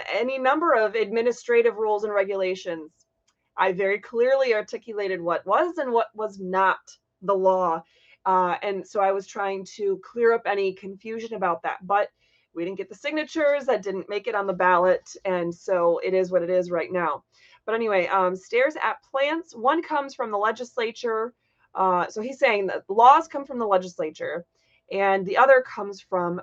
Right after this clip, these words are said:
the judiciary. The court rules come from the judiciary. Now, there is a court rule in Michigan as well that says that if a statute, if a state law about court procedure,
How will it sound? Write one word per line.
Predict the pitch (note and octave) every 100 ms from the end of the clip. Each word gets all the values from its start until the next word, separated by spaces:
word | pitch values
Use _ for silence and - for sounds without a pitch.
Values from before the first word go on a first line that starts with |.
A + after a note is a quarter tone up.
| -
the | F3+
judiciary. | F3 F3+ A3 - F3 D#3 D3+
The | F3
court | - - A3+ -
rules | A3 G#3 F#3+ F3+ -
come | G3 F#3
from | F3 F3+ F3
the | E3
judiciary. | D#3+ E3+ F#3+ E3 D#3
Now, | G3 G3
there | G3+ G#3+
is | B3 B3
a | A3+
court | - B3 C#4 C4
rule | B3+ A3+ F#3 C4 _ _ _ -
in | G#3+ A3+
Michigan | D4+ - B3+ G3 F3+
as | F3 F3
well | G#3+ C4+ A3 F3 G3+ - _ _ -
that | G#3 -
says | - C4 G3 F#3 F#3
that | - G#3
if | G3+ -
a | F#3+ F#3
statute, | F#3+ - C4 D#4+ F#4+ - F3+ D#3+ - -
if | F#3+ G#3
a |
state | - - C4+ C4+
law | A3 A#3 C4 F#3 D#3+ G3+ _ _ _ _ _ _ -
about | G#3 G#3+ G#3 -
court | - B3 A#3 -
procedure, | - G3 - - D4+ D#4+ G#3+ F3 D3+ F3